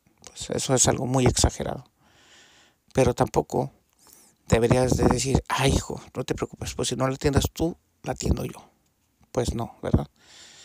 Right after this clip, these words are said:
Tiene que, tienes que encontrar la medida justa de cuál sería un castigo adecuado en esa, en esa circunstancia. Y de la misma manera lo contrario, ¿no? Si,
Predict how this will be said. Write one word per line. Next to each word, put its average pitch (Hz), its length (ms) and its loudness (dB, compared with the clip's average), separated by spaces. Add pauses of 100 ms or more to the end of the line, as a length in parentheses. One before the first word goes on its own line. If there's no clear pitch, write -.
(920)
Tiene 143 240 2
que, 135 500 2
tienes 165 260 0
que 156 120 0
encontrar 127 680 0 (240)
la 135 140 -6
medida 123 340 0
justa - 480 -6 (340)
de - 220 -4 (340)
cuál 135 220 4
sería 131 360 2
un 123 100 -4
castigo 127 480 2
adecuado 123 600 0 (760)
en 120 160 -4
esa, 120 560 -2
en 123 160 -4
esa 131 180 -2
circunstancia. - 840 -6 (840)
Y 120 480 0 (200)
de 113 320 -2
la 123 100 2
misma 127 240 0
manera 123 300 2
lo 120 100 -2
contrario, 131 480 0
¿no? 147 140 -4
Si, 120 480 -6